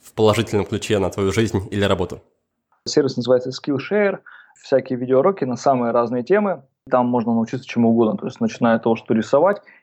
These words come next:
Speaker 2: и заканчивая тому, что делать классные подписи к фотографиям в Инстаграме. Всем рекомендую. Skillshare.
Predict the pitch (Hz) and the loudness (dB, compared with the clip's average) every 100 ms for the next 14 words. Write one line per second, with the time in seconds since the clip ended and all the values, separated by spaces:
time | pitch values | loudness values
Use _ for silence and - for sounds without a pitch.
0 | - 110 110 127 - 139 175 - 123 117 | -8 -4 0 -2 0 -2 -2 -2 -4 -4
1 | - - 117 139 117 - 127 123 117 135 | -8 -14 0 4 4 2 0 0 -6 -8
2 | 151 - - - 117 - 110 117 110 113 | -10 -12 -20 -12 -12 -10 -8 -4 -2 -2
3 | 113 110 107 117 110 107 107 - _ _ | -2 -8 -6 -4 -2 -2 -4 -18 _ _
4 | - 127 113 107 113 113 117 127 117 - | -2 2 4 2 0 0 2 2 0 -4
5 | _ _ - 139 131 - - | _ _ -6 -4 -4 -6 -8